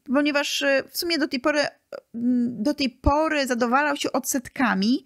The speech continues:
e, ale teraz zależało mu już na pełnej kwocie, bo sam musi przy-, przygotować posag dla córki i nie zgadza się na żadne rozłożenie go na raty. No oczywiście Benedykt się wije, no nie wie, co ma zrobić, no skąd on ma brać, no z pustego to i Salomon.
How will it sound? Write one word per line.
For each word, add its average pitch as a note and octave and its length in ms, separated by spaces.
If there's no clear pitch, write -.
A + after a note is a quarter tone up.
e, A#3 260
ale D#4 180
teraz D#4 260
zależało C#4 400
mu B3+ 100
już C4 120
na B3 80
pełnej B3 280
kwocie, B3 320
bo G#3 100
sam A#3+ 380
musi A#3 340
przy-, - 260
przygotować A#3 600
posag G#3+ 560
dla G3 140
córki G3+ 440
i F4+ 60
nie F4+ 140
zgadza F4+ 260
się E4+ 120
na C#4+ 80
żadne C#4+ 260
rozłożenie B3 440
go A3+ 100
na G#3 120
raty. - 280
No - 40
oczywiście D4 260
Benedykt D#4 480
się D#4 120
wije, C#4+ 340
no C4+ 100
nie C4+ 160
wie, B3+ 80
co - 120
ma A3 120
zrobić, G#3 340
no G#3 60
skąd - 240
on A3 100
ma G#3 140
brać, C#4 260
no G3+ 120
z - 100
pustego C#4+ 380
to D#4 100
i D4 60
Salomon. D4+ 480